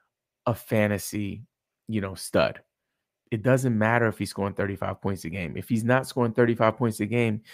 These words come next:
he's, you know, hi-, his field goal percentage is probably a lot higher. And also, the fact that he's able to distribute the ball on the level that he is,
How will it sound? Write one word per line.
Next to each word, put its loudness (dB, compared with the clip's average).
he's, -2
you 2
know, 0
hi-, 4
his 0
field 6
goal 2
percentage 0
is -2
probably 4
a 0
lot -2
higher. 0
And 2
also, 0
the 2
fact 2
that 4
he's -4
able 4
to -2
distribute 2
the 4
ball 4
on 0
the -2
level 4
that 2
he 0
is, 2